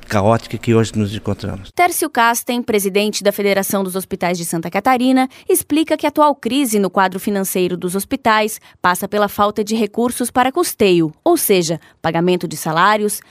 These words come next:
Speaker 2: da conta de energia elétrica e compra de materiais como luvas, seringas, entre outros. Além disso, Kasten lamenta a diferença do teto financeiro pago pelo sus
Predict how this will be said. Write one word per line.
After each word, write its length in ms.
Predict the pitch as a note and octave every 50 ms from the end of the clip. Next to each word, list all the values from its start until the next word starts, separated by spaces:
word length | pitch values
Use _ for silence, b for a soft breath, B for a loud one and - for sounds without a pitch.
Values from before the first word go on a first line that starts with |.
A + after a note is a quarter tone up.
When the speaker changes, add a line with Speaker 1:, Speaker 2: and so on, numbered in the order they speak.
| b b
Speaker 2:
da 120 | D3+ D#3+
conta 360 | - - A3 B3 C#4 C4+ A#3
de 80 | F#3 F3
energia 380 | F3+ F3+ F3+ E3 E3 D#3+ G3 A#3+
elétrica 600 | A#3+ G3+ F#3 F#3+ G3+ - - - - G#3+ G#3 G3+ b b b b
e 100 | F4+ F4+
compra 320 | - C#4+ C#4 C#4 D#4+ C#4+
de 80 | C4+ D4+
materiais 560 | C#4+ C#4+ D4+ D4 A#3+ A3+ A#3 B3+ C4 B3+ -
como 240 | - - B3+ B3+ A#3+
luvas, 400 | A3 G#3 A3+ A#3 G#3 A3+ A3+ A3
seringas, 580 | - - A3 F#3+ G#3 G#3+ A3 G#3+ A3 A3 A3 -
entre 260 | C4 C#4+ C#4+ C4+ C#4 B3+
outros. 600 | F#3+ F#3 F#3+ F#3+ F3+ - - C#3 - - - - b b b b b b
Além 280 | D#3+ D#3+ D#3+ F3+ F#3+ F3
disso, 480 | D#3+ E3+ G3+ A3+ G#3+ - - A3+ A3 B B B B
Kasten 340 | B E3+ E3 E3 - - F#3
lamenta 560 | F#3 G3+ G#3 F#3+ F#3 F#3+ A3 A3+ A3 - A3+ - -
a 80 | G#3
diferença 760 | G3+ G3+ A3+ D#4 - - E4+ C4 A3 A#3 B3+ C#4+ C#4+ - D4
do 120 | B3 A#3+ A3+
teto 340 | _ - A#3+ B3+ C4 C4+
financeiro 600 | B3 - C4+ B3+ A#3+ A3+ - - A#3+ B3 B3 B3 A#3
pago 280 | - A#3+ A#3+ B3 A#3+
pelo 300 | B3 - C4+ C4+ C#4 C#4+
sus 400 | C#4 - - - C4 C#4 D4+ -